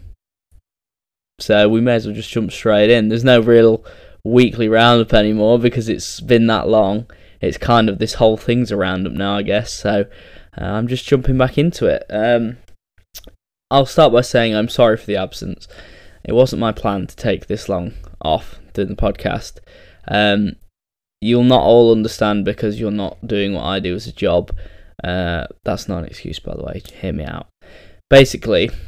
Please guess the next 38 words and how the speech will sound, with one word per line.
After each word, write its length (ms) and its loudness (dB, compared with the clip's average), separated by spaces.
if 120 -10
anyone's 300 0
watched 380 2
how 180 -4
the 100 -6
grass 280 0
has 120 -8
grown 240 2
this 240 -6
year, 280 0
this 200 -14
has 100 -12
grown 480 0
very 300 2
quickly 720 -6
and 360 -6
in 240 -8
quite 420 -6
a 100 -6
vast 360 -8
amount. 380 -6
And 300 -4
if 320 -12
you've 200 -12
all 100 -4
been 140 -4
listening, 380 -6
you'll 100 -4
know 220 -2
that 260 -6
that 180 -4
is 160 -10
my 180 -2
main 380 0
line 340 -6
of 140 -10
work, 360 -2
is 300 -8